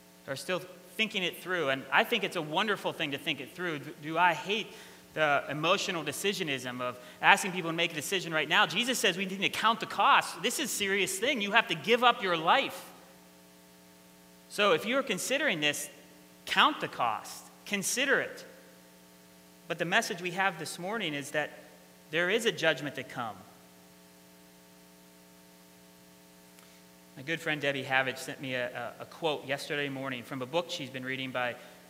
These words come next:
David Platt. Platt says this,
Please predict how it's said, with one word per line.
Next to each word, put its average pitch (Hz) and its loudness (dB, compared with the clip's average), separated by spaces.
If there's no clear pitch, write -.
David 160 2
Platt. 131 4
Platt 170 6
says 143 0
this, 135 0